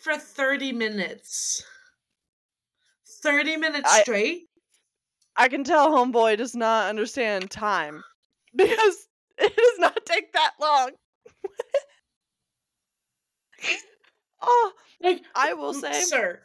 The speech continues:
Speaker 1: sir, who are you
Speaker 2: men
Speaker 1: sucking off that it takes thirty minutes for them to come? That's
Speaker 2: Well,
Speaker 1: just, you're
Speaker 2: clearly,
Speaker 1: bad.
Speaker 2: my, my thing
Speaker 1: <laughs>
Speaker 2: is, is that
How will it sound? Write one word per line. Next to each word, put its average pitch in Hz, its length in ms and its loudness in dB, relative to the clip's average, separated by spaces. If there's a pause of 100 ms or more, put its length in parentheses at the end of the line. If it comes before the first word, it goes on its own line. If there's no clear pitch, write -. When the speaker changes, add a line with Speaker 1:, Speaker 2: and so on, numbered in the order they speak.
(100)
Speaker 1:
sir, 220 360 -4
who 339 240 -8
are 403 100 0
you 269 180 -4
Speaker 2:
men 285 220 2
Speaker 1:
sucking 440 160 -6
off 226 180 -6
that 220 80 -6
it 214 140 -2
takes 269 240 -6
thirty 233 340 0
minutes 190 400 -8
for 190 120 -16
them 170 260 -14
to - 100 -20
come? 175 220 -20 (280)
That's 262 360 -4
Speaker 2:
Well, 320 180 -2
Speaker 1:
just, - 60 -12
you're - 60 -8 (260)
Speaker 2:
clearly, 349 100 2
Speaker 1:
bad. 139 240 -4 (1000)
Speaker 2:
my, 269 340 0
my 254 220 0
thing 254 180 -6
Speaker 1:
<laughs> 156 160 -10
Speaker 2:
is, - 200 -18 (120)
is 254 140 -8
that 262 320 0